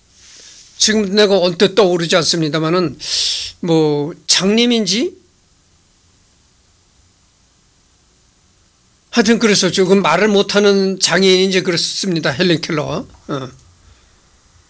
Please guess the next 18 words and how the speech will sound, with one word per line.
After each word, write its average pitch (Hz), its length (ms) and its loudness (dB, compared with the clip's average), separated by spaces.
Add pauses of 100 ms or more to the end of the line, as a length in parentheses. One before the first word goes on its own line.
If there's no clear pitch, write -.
(720)
지금 208 240 0
내가 196 280 4
그 175 280 2 (320)
기억이 208 400 0
떠오르지 190 400 0
않아서 180 360 0
지금 170 420 -4
자세히 180 440 -2
얘기를 165 260 -4
못하겠는데 160 600 -4 (320)
하여튼 254 300 4
여러분들 214 460 4
헬렌 220 440 2
켈러 214 340 2
여사를 202 360 4
많이 190 240 2
들어봤죠? 175 760 -4 (440)
그 233 260 2